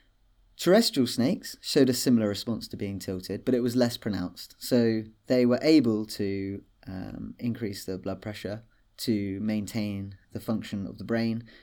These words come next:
when tilted, but just to a slightly lesser extent. It wasn't quite so dramatic, and that probably reflects the fact that although they do do, um, vertical movements, it's less common, whereas, you know, a,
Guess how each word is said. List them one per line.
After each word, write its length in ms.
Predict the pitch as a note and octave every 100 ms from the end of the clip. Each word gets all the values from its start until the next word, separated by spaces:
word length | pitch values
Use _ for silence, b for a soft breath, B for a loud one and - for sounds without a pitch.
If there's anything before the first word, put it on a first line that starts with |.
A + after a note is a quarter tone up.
| B
when 220 | - A2 G#2+
tilted, 540 | D3 B2+ A2+ G#2+ - -
but 100 | E3
just 220 | F#3 F#3
to 80 | E3
a 60 |
slightly 280 | D3 D#3+ B2+
lesser 240 | C3 B2 B2
extent. 400 | - - G#2+ -
It 80 |
wasn't 240 | B2+ C3+ B2+
quite 220 | C3 G#2+
so 120 | A#2+
dramatic, 540 | A2 A2+ A2+ A2+ E2 -
and 100 | D3+
that 140 | E3
probably 400 | - C#3 A2+ A2+
reflects 420 | G#2 - B2 -
the 60 | -
fact 300 | - A2 -
that 140 | F#2 G2
although 240 | A#2 A#2+
they 160 | A2 G#2
do 240 | A#2 A2+
do, 460 | G2 C3 B2 G#2+ - b b b b _
um, 560 | A2 G#2 G2 F#2+ F#2+ A#2 -
vertical 640 | A#2 A2 - G#2 F#2+ F#2+ - -
movements, 640 | A#2 C3 A#2 G2+ F#2+ -
it's 240 | - A#2+ -
less 220 | A#2 -
common, 380 | - G#2+ F2 F#2+
whereas, 420 | G#2+ G#2 G2 -
you 120 | - G#2
know, 140 | F#2 G2+ -
a, 140 | -